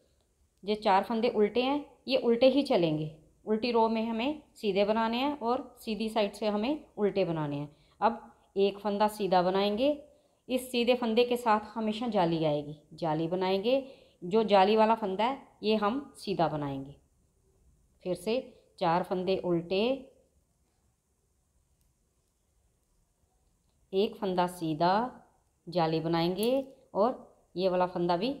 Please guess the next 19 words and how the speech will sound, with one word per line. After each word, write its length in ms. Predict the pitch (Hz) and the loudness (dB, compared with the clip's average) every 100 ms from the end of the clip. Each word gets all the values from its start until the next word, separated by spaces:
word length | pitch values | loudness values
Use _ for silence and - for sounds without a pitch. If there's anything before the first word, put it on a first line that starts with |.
| - | -12
सीधा। 380 | - 170 143 - _ _ 175 | -6 -4 -6 -10 _ _ -6
ये 80 | |
पूरी 280 | 180 208 220 | -4 0 2
रो 100 | 214 | 4
हमें 440 | 208 202 233 277 - | 2 2 0 -2 -2
ऐसे 240 | 185 180 | -2 0
ही 120 | 208 233 | 0 0
कंप्लीट 400 | 220 202 185 180 | -2 -4 -6 -4
करनी 280 | 180 180 | -4 -2
है, 80 | 214 | -2
चार 260 | 220 190 180 | -2 0 0
फंदे 280 | 196 190 202 | -2 -2 -2
उल्टे 320 | 180 170 190 | -2 -2 -4
बनाते 380 | 190 190 190 214 | -2 -6 -6 -6
जाना 260 | 220 226 | -4 -2
है, 140 | 262 294 - _ _ _ _ _ _ _ _ _ _ _ _ _ _ _ _ _ _ _ _ _ _ _ _ _ _ _ _ _ _ _ _ | -4 -6 -14 _ _ _ _ _ _ _ _ _ _ _ _ _ _ _ _ _ _ _ _ _ _ _ _ _ _ _ _ _ _ _ _
एक 220 | 185 190 190 | -2 -2 0
फंदा 300 | 190 185 190 | -2 0 0
सीधा, 400 | - 175 180 | -2 -2 2